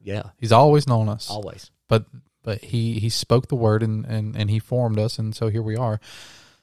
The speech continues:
Speaker 2: I used to, to, to think about that very thing. I was thinking, "Man, I don't wanna die. I don't wanna die."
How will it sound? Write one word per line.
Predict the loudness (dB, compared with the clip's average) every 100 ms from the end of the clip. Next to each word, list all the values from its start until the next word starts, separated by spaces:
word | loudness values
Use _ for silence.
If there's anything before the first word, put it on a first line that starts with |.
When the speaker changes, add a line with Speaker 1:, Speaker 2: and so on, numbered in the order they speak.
| _ _ _ _
Speaker 2:
I | 6
used | 6 6
to, | 6 6 4 -4 -2
to, | 0 0
to | 0
think | 0 2
about | 4 2
that | 2 2
very | 4 4
thing. | 0 0
I | 0
was | 0
thinking, | 0 -2 -2
"Man, | 0 2
I | 2
don't | 0 0
wanna | 0
die. | 2 2 2
I |
don't | 0 -2
wanna | -2
die." | 0 2 2